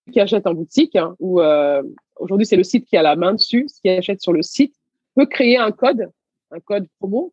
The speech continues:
qui, euh, qui pourra être, euh, diffusé à son entourage et qui permettra aussi à, à son entourage de toucher cinq pour cent, euh, sur sa première commande et, euh, et à la,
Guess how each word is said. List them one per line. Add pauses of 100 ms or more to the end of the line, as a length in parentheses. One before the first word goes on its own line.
(120)
qui,
euh,
qui
pourra
être,
euh, (1800)
diffusé
à
son
entourage
et
qui
permettra
aussi
à, (140)
à
son (200)
entourage
de
toucher
cinq
pour
cent, (440)
euh,
sur
sa
première
commande
et, (1200)
euh,
et
à
la,